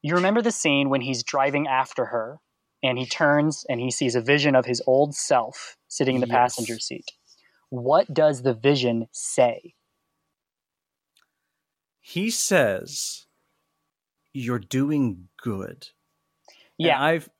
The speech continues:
Speaker 2: I, I caught myself correcting him, like, "You're doing well. You're a scientist. You should know better." But then I thought of it, I'm like, <gasps> "No, you're putting a moral imperative on what you're saying here.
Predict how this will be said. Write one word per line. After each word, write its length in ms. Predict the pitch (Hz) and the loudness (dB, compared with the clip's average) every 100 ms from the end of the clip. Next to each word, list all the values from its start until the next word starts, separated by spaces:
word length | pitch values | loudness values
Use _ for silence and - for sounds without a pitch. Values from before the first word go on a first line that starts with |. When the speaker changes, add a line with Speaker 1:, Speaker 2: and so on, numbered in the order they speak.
| - | -4
Speaker 2:
I, 180 | 143 147 143 | -4 -2 0
I 120 | 160 | 0
caught 240 | 156 233 | 2 0
myself 360 | 208 190 185 - | 0 0 0 -2
correcting 460 | - 127 123 135 135 | -2 0 0 -2 -2
him, 100 | 135 | -2
like, 140 | - | -2
"You're 80 | 120 | -4
doing 320 | 160 160 117 | 0 0 2
well. 300 | 131 120 104 | 4 4 2
You're 120 | 107 | -2
a 40 | 117 | -2
scientist. 540 | 151 131 113 98 - | 2 2 0 -6 -8
You 60 | 110 | -10
should 160 | - | -4
know 140 | 123 120 | -2 0
better." 240 | 104 101 | -2 -4
But 100 | 101 | -4
then 100 | 139 | -2
I 60 | 139 | -2
thought 200 | 143 139 | 0 0
of 80 | 135 | 0
it, 60 | |
I'm 60 | 120 | 0
like, 200 | 123 120 - - - | -2 -4 -20 -20 -20
<gasps> 340 | - - _ - | -16 -18 _ -16
"No, 600 | 107 123 131 143 139 131 | -10 -4 0 0 0 -2
you're 220 | 123 127 | -4 -6
putting 320 | 127 156 143 | -6 -4 -2
a 60 | 123 | -2
moral 420 | 117 117 113 107 | -2 -2 -2 -2
imperative 680 | 101 110 107 98 95 101 - _ | -6 -8 -6 -6 -8 -10 -16 _
on 500 | 117 107 101 101 101 - _ | -8 -6 -6 -8 -10 -14 _
what 440 | 120 107 104 - _ | -8 -4 -2 -2 _
you're 160 | - 104 | -12 -10
saying 500 | - 131 117 95 95 | -4 -2 -2 -4 -10
here. 420 | 107 - 50 135 | -16 -20 -20 -20